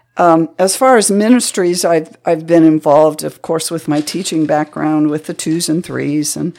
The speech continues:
Bible school and children's church.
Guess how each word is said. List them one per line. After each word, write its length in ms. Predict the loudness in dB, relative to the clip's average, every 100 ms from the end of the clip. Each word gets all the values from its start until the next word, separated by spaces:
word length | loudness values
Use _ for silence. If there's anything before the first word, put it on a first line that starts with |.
| -18 -20 -20 _
Bible 300 | 2 2 2
school 640 | -4 -4 -2 0 0 -2 -2
and 360 | -2 -2 -4 -10 _ _ _ _ _ _ _ _ _ _ _ _ _ _ _ _ _ _
children's 640 | -4 -2 -2 -4 -6 -8
church. 840 | -8 -4 0 0 -2 -6 -10 -10